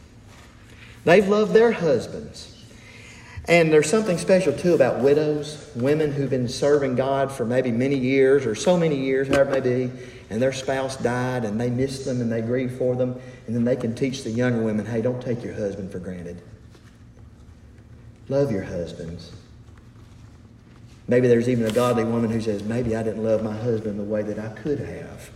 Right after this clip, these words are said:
Maybe I didn't." And they tell a younger woman, "Don't miss out on that."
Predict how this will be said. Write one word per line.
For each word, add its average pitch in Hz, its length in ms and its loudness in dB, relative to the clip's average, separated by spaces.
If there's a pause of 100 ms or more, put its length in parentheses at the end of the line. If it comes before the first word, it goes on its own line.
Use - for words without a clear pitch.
(220)
Maybe 156 300 -6
I 143 60 -8
didn't." 135 440 -8 (920)
And 92 80 -8
they 107 120 0
tell 117 220 -2
a 104 60 0
younger 107 280 -2
woman, 98 280 -6 (200)
"Don't 127 240 -6
miss 98 200 -8
out 87 200 -10
on 87 180 -14
that." - 220 -16